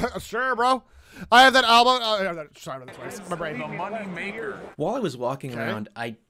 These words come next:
Speaker 3: did notice that a lot of people have these big images of their furry character on their lanyards. Uh, they're called badges. And
Speaker 1: I keep forgetting that is a furry exclusive thing, by the way.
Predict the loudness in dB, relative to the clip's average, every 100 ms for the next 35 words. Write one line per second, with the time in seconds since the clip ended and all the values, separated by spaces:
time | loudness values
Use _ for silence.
0 | -4 -4 -4 -8 -8 -8 -10 -8 -6 -8
1 | -10 -14 -14 -14 -14 -14 -14 -12 -8 -8
2 | -8 -10 -10 -12 -10 -10 -10 -12 -10 -10
3 | -10 -10 -10 -10 -8 -8 -10 -12 -12 -12
4 | -10 -12 -14 -12 -8 -8 -8 -10 -8 -8
5 | -10 -14 -10 -10 -10 -16 -20 -20 -16 -18
6 | _ _ _ _ _ _ _ -14 -14 -16
7 | -16 -16 -14 -14 -12 -12 -14 -16 -20 -16
8 | -12 -10 -10 -14 -18 -16 -16 -16 -18 -16
9 | -16 -16 -16 -16 -18